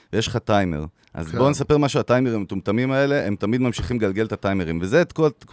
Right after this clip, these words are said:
Speaker 1: הטריק שלהם, גם הרבה פעמים זה עשר מקומות אחרונים, או עשר כרטיסים אחרונים, הרי באמת אין לך, אה, איך לדעת בחיים, ותמיד זה, ו-, וכן, זה עובד על אנשים, זאת אומרת, זה איזשהו קטע פסיכולוגי
Speaker 2: כן.
Speaker 1: פשוט, טופש. אז, ויש פה טיימר שיורד, ואז ככה, סמינר רשת פרקטי,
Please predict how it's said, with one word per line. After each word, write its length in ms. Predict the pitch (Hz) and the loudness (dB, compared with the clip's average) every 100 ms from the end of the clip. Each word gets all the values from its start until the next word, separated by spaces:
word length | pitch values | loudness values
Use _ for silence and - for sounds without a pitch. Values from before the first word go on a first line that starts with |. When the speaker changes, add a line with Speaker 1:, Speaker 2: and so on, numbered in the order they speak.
| 90 | -8
Speaker 1:
הטריק 280 | 110 123 151 | -8 -8 -6
שלהם, 220 | 151 131 | -2 -2
גם 140 | 107 | -2
הרבה 140 | 107 120 | -4 -4
פעמים 180 | 139 135 | -4 -2
זה 180 | 110 107 - - - | 0 -2 -4 -14 -4
עשר 280 | 120 - 127 | -4 -2 -2
מקומות 420 | 107 104 113 113 | -2 -2 -2 -4
אחרונים, 580 | - 92 98 135 143 110 | -8 -4 0 0 0 0
או 160 | 98 - | -2 -2
עשר 260 | 113 139 | -4 -4
כרטיסים 500 | 113 101 95 - 160 | -6 -8 -8 -4 -2
אחרונים, 380 | 151 165 160 160 - - - | 0 0 2 0 -4 -16 -6
הרי 160 | 113 117 | -2 2
באמת 280 | 117 127 127 | 2 0 -2
אין 80 | |
לך, 120 | 113 110 98 - | -2 -4 -4 -4
אה, 200 | 104 101 - | -2 -2 -2
איך 180 | 104 110 | -6 -2
לדעת 300 | 104 104 - | 0 -2 -2
בחיים, 500 | 87 90 104 117 101 | -4 0 0 0 -2
ותמיד 420 | 92 - 98 110 | -4 -4 -4 -4
זה, 100 | 101 - 101 | -6 -8 -6
ו-, 60 | 110 | -6
וכן, 300 | 104 - 190 | -6 -4 -2
זה 80 | 139 | -2
עובד 240 | 107 123 127 | -2 -2 -2
על 60 | |
אנשים, 340 | 110 104 131 87 | -4 -4 -6 -6
זאת 80 | |
אומרת, 160 | 101 92 | -8 -10
זה 40 | 110 | -10
איזשהו 220 | - 117 | -12 -10
קטע 220 | 131 - | -10 -10
פסיכולוגי 500 | - - 90 120 131 | -12 -10 -8 -8 -10
Speaker 2:
כן. 160 | - 117 | -8 -4
Speaker 1:
פשוט, 420 | 147 165 165 151 - - - - | -4 -4 -6 -6 -14 -20 -20 -12
טופש. 440 | 107 - 90 - - - - | -8 -2 -2 -4 -18 -14 -6
אז, 220 | 95 87 | -6 -2
ויש 180 | 120 117 | -2 -2
פה 100 | 110 | -2
טיימר 320 | 123 120 120 | 0 0 0
שיורד, 640 | - 101 98 127 151 135 85 | -2 -2 -2 0 0 -2 -2
ואז 240 | 107 113 | 0 0
ככה, 300 | - 85 - | -2 -6 -6
סמינר 500 | 78 - 101 107 131 | -10 -4 -2 0 0
רשת 240 | 127 - 110 | -2 -6 -6
פרקטי, 420 | 120 127 - | 0 0 -2